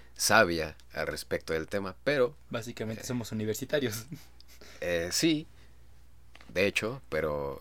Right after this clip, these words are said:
Speaker 1: eh, sabemos que,
Speaker 2: No damos buenas
Speaker 1: eh,
Speaker 2: opiniones. <laughs>
Speaker 1: eh, sí, va-, vale pito nuestra opinión.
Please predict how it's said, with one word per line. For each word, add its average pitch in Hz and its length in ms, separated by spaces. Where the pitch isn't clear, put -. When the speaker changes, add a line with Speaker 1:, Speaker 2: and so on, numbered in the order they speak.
Speaker 1:
eh, 73 300
sabemos 107 300
que, 73 340
Speaker 2:
No 127 200
damos 117 180
buenas - 220
Speaker 1:
eh, 78 60
Speaker 2:
opiniones. 95 320
<laughs> 147 340
Speaker 1:
eh, 67 100
sí, 76 140
va-, 71 180
vale 78 260
pito 76 240
nuestra 73 260
opinión. 127 240